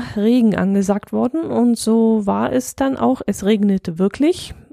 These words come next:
wobei man das schon gar nicht mehr als Regnen, Regen bezeichnen kann. Nein, es schüttete, was der Himmel hergab. Und was soll man da Besseres machen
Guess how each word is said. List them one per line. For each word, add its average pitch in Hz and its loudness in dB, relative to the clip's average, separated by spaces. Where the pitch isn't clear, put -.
wobei 214 2
man 208 2
das 208 0
schon 208 -2
gar 196 0
nicht 202 0
mehr - -4
als 180 -4
Regnen, 220 2
Regen 226 2
bezeichnen 190 -4
kann. 233 2
Nein, 190 2
es - -8
schüttete, 175 -2
was 185 -6
der 180 2
Himmel 196 2
hergab. 180 -2
Und 214 0
was 214 0
soll 214 4
man 208 4
da 180 0
Besseres 202 -4
machen 262 0